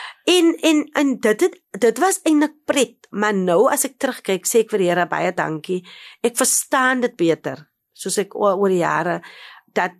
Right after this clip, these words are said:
dit wat my ouers ge-, gesaai het, ons het hulle dalk vroeër verloor, my pa vroeër verloor, omdat hy 'n beroerte gehad het van die druk van die bediening en sy siekte wat natuurlik nie altyd so lekker aandag gekry het nie.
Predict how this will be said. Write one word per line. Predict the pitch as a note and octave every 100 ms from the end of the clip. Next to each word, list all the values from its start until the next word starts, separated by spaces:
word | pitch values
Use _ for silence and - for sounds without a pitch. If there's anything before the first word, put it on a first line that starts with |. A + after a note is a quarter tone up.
| _
dit | A3 A#3
wat | D4+ B3
my | F3+
ouers | E3+ G3+ G3+ G3
ge-, | - F3 E3 E3
gesaai | - E3+ - B3+ A3 G#3+ E3+
het, | C#3+ -
ons | G#3+ A3
het | C4
hulle | B3 A#3+ F#3+
dalk | D#3 E3+ - _ -
vroeër | B3 A#3 A3
verloor, | A3 E3+ D#3 E3+ F3
my | E3 G#3
pa | G3+ F3+ F3 F3 _ - - - _ _ -
vroeër | G#3+ G3+ G3+
verloor, | G3+ F3 D#3 E3 E3+ F3+ - _ F#3+
omdat | G3+ G3
hy | F3+ F3
'n | E3+
beroerte | E3+ D#3+ F3 - A3
gehad | F3+ C#3+ C#3+
het | D#3 -
van | -
die | G3+ F#3+
druk | - D#3 F3+ -
van | F3+
die | F3
bediening | D#3+ D#3 D3+ D3+ D#3 -
en | E3+ D#3 D#3 _ _ _ _
sy | - D#3
siekte | D#3 G3+ - F3+ E3+
wat | D3+ -
natuurlik | D#3+ - F3 E3+ E3+
nie | F#3
altyd | D#3 D#3+ E3+
so | -
lekker | D3+ D3+ -
aandag | D#3 D3+ D#3 -
gekry | D#3 - D#3
het | D3+ D3+
nie. | D3+